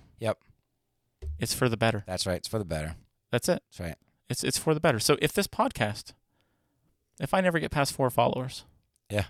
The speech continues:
Speaker 2: and you never get past twelve,
Speaker 1: Right.
Speaker 2: it's for the better.
Speaker 1: Yeah.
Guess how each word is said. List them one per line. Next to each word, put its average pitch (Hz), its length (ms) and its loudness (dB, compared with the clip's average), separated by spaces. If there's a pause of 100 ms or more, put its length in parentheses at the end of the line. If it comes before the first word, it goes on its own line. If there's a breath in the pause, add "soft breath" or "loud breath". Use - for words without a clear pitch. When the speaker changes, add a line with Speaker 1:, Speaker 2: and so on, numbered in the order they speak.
Speaker 2:
and 123 160 -2
you 135 80 2
never 127 200 2
get 120 120 -6
past 110 220 -4
twelve, - 280 -12 (120)
Speaker 1:
Right. 101 240 2 (840)
Speaker 2:
it's - 80 -18
for 160 120 4
the 151 80 -2
better. 170 240 2 (160)
Speaker 1:
Yeah. 87 200 -6